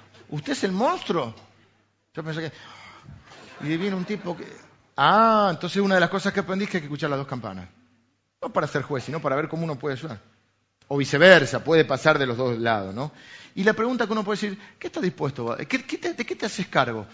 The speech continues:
¿Qué reconoces vos?". Porque hay gente que su problema es el jefe,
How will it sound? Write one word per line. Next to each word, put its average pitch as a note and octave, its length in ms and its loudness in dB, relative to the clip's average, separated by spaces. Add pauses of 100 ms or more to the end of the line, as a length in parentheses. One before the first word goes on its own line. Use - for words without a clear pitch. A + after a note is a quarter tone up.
(120)
¿Qué - 100 -10
reconoces F#3 520 -4
vos?". G#2+ 260 -10 (2750)
Porque F#3+ 200 0
hay G#3 60 6
gente C4 260 2
que F#3+ 60 -2
su F#3+ 140 0
problema G#3+ 360 2
es F3+ 120 -4
el G#3 100 0
jefe, G#3+ 640 0